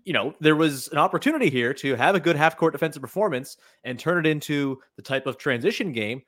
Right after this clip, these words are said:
that the Magic had in this one. The Magic pulled the Raptors in this one.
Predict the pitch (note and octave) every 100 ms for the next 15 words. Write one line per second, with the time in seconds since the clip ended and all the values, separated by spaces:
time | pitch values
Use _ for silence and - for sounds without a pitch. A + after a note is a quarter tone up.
0 | - G3 C4+ B3+ D#4 D#4+ A#3+ C3 A#2 G#2+
1 | G#2+ G2 A2+ G#2+ B2 G3 C#4+ C4+ B3+ -
2 | A#3+ B3 F#3+ B3 C4+ - E3+ C#3 A#2+ A2+
3 | - A2+ F#2+